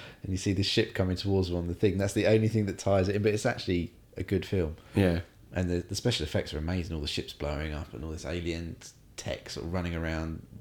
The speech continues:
Speaker 1: blowing stuff up. It's, yeah, it's worth a watch.
Speaker 2: I'll definitely check that out. But I heard 'cause they were, they were supposed to be making Monopoly into a movie and,
Speaker 1: What?
Speaker 2: uh, uh, all these Hasbro games.
Speaker 1: Oh.
Speaker 2: Uh, apparently they've signed a contract with Disney to make all these
Speaker 1: Right.
Speaker 2: different ones. So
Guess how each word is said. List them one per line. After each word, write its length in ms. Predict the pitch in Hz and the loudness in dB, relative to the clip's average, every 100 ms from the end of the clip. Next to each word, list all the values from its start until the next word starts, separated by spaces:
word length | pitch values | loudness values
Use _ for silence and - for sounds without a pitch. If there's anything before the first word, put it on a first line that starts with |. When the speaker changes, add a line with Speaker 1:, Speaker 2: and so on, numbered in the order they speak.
| - | -4
Speaker 1:
blowing 260 | 90 82 78 | 0 0 -2
stuff 280 | - 76 - | -6 -6 -6
up. 240 | 71 - | -8 -6
It's, 220 | 80 - - - - - - | -8 -8 -14 -20 -20 -18 -8
yeah, 140 | 95 | -6
it's 180 | 67 87 | -6 -2
worth 140 | 120 95 | -2 -2
a 60 | |
watch. 360 | 78 67 - - - | -6 -8 -12 -18 2
Speaker 2:
I'll 80 | 98 | 4
definitely 340 | 92 87 90 | 4 4 0
check 220 | 85 - - | -2 -6 -6
that 160 | - | -6
out. 100 | - - - - | -6 -8 -10 0
But 120 | 139 | 6
I 60 | |
heard 160 | 214 277 | 6 6
'cause 140 | - | 6
they 80 | 165 | 4
were, 140 | 170 - | 4 4
they 100 | 160 | 2
were 80 | |
supposed 320 | 151 147 190 185 | 2 2 0 4
to 40 | |
be 100 | 170 | 6
making 380 | 165 156 - 139 | 6 6 6 8
Monopoly 800 | 117 113 127 - - 160 160 156 | 8 8 6 2 2 6 8 6
into 220 | 160 160 | 4 2
a 40 | 151 | 4
movie 360 | 160 160 165 | 6 6 6
and, 240 | 233 165 - | 6 8 8
Speaker 1:
What? 140 | - - - | 6 2 0
Speaker 2:
uh, 60 | 143 147 - | 4 4 4
uh, 60 | 139 | 4
all 180 | 147 165 | 6 8
these 180 | 165 147 | 8 6
Hasbro 420 | 156 151 - 131 | 6 4 6 6
games. 340 | 98 82 90 110 | 8 6 4 4
Speaker 1:
Oh. 60 | 107 | 4
Speaker 2:
Uh, 120 | - | 4
apparently 400 | - 123 117 107 | 4 4 6 6
they've 160 | 101 | 6
signed 220 | - 110 104 | 6 6 6
a 20 | |
contract 440 | - 104 104 104 | 4 4 4 2
with 140 | 92 - | 2 2
Disney 260 | 104 107 90 | 4 4 2
to 140 | - | 2
make 200 | 95 - | 0 0
all 80 | 95 | 0
these 120 | 101 | 4
Speaker 1:
Right. 100 | 95 82 | 4 2
Speaker 2:
different 200 | 76 85 | 0 -2
ones. 120 | 98 | -6
So 120 | - | -10